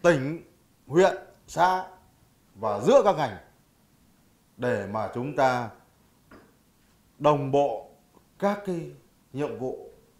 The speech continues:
để tránh mất thời gian và tránh kéo dài cái thời gian để chúng ta làm các cái thủ tục liên quan đến đầu tư, liên quan đến đất đai, rồi liên quan đến giải phóng mặt bằng. Sau cuộc họp này thì Ban chỉ đạo và Thường trực Ban chỉ đạo sẽ họp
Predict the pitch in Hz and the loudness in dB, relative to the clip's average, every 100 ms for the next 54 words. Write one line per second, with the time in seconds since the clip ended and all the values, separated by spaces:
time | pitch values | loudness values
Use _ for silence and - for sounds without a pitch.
0 | _ _ _ 101 104 - 151 208 247 254 | _ _ _ -12 -8 -4 -4 -4 0 0
1 | 175 131 139 151 139 - _ _ _ _ | 2 0 2 0 -2 -12 _ _ _ _
2 | _ _ 117 113 - - 127 165 196 131 | _ _ -6 -6 -6 -8 -8 -8 -6 -4
3 | 156 156 117 107 113 113 98 101 98 90 | -2 -2 -4 -6 -10 -10 -8 -10 -12 -14
4 | 87 101 101 107 101 - - _ 127 123 | -16 -14 -10 -8 -8 -12 -20 _ -8 -8
5 | 101 127 127 - 123 - - - 104 95 | -8 -8 -8 -10 -14 -16 -20 -14 -12 -10
6 | 90 92 87 85 107 _ _ _ 127 131 | -12 -16 -16 -20 -20 _ _ _ -4 -4
7 | 117 151 139 - - _ _ _ _ _ | -2 -2 -2 -4 -16 _ _ _ _ _
8 | _ _ - 135 120 131 127 117 131 180 | _ _ -8 -8 -2 -2 -2 -4 2 2
9 | 185 165 143 110 - _ _ 110 95 131 | 4 2 2 -4 -18 _ _ -14 -4 -2
10 | 165 135 120 123 120 101 107 92 95 - | 0 0 -2 -4 -8 -8 -12 -14 -16 -20
11 | _ _ - 147 143 127 120 - 127 120 | _ _ -2 0 0 -2 -4 -4 -6 -6
12 | 117 131 143 139 - 110 117 104 107 113 | -4 -2 -2 -4 -10 -6 -4 -6 -10 -10
13 | 123 117 127 113 104 104 92 131 120 | -10 -6 -6 -6 -8 -8 -10 -10 -8